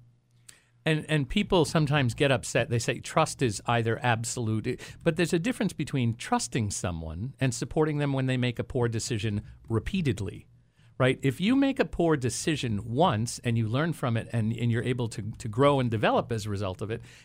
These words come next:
and your mistakes come with that l-, little follow-up, that's great. If it's the same mistake, you know, for the third, fourth, fifth time, then we have to have a different kind of conversation.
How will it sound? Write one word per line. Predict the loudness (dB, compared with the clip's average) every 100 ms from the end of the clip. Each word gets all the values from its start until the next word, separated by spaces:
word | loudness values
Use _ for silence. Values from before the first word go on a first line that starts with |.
| _
and | 0 2
your | 2 4 4
mistakes | 4 0 2 0 0
come | -4 2 2 4
with | 2 2
that | 2 2 2 -2 -20 _ -12
l-, | -6 -4
little | 2 2 2 2
follow-up, | 2 2 2 -2 -8 -16 _
that's | -2 -2
great. | -2 -2 -2 -6 -18 -20 -2 0
If | 2
it's | 2 0 -4
the | -2
same | -2 0 2 4 4
mistake, | 4 2 2 2 0 -4 0
you | 0
know, | 0
for | -2 0
the | 2 2 0
third, | -6 0 2 2 0
fourth, | 0 2 2 0
fifth | -2 -2 -4
time, | -6 -2 0 -2 -4 -6 -16 -10 -2
then | 0 0 -2
we | -2
have | -2 -2
to | -4
have | -2 -4
a |
different | -4 -4 -6
kind | -4 -2 -2
of | -4
conversation. | -2 -2 -4 -6 -6 -8